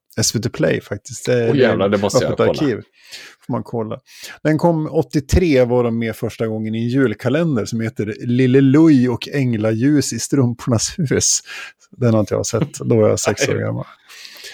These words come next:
Speaker 2: Kände jag
Speaker 1: Eh,
Speaker 2: inte igen heller.
Speaker 1: jag var fem. När var jag? Sju var jag.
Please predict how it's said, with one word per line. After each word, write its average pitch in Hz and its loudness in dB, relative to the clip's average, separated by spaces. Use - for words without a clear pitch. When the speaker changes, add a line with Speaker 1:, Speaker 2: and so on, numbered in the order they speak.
Speaker 2:
Kände 110 0
jag 107 4
Speaker 1:
Eh, 110 2
Speaker 2:
inte 113 -4
igen 95 -8
heller. 98 -8
Speaker 1:
jag 120 -4
var 117 4
fem. 104 0
När 127 0
var 123 0
jag? 104 0
Sju 143 4
var 110 -6
jag. 101 -8